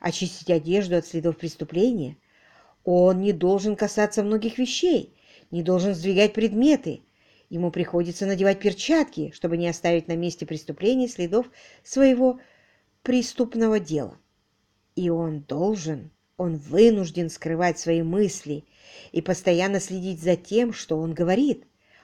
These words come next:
Он должен избегать прямых взглядов, чтобы никто не смог прочесть его мысли в зеркале его глаз. Он всегда ходит по острию ножа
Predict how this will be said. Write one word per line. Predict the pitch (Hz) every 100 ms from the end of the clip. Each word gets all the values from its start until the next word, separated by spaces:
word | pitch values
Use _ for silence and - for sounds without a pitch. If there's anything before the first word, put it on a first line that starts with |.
| _
Он | - 185 175
должен | 185 175 202
избегать | 175 180 185 190
прямых | 190 185 196 185
взглядов, | 156 160 180 220 277 147 - _ _ _
чтобы | - - 165 170
никто | 165 156 - 254 349
не | 339
смог | 311 302 302
прочесть | 285 277 285 269
его | 262 254
мысли | 233 240 233 151 131 _ _ _ _ -
в |
зеркале | 139 165 208 208 170 156
его | 160
глаз. | 156 156 160 - - _ _ _ _ _ _ _ -
Он | 185 185
всегда | - 170 156 196 220
ходит | 220 208 202
по | 202
острию | 190 196 202
ножа | 202 180 240 220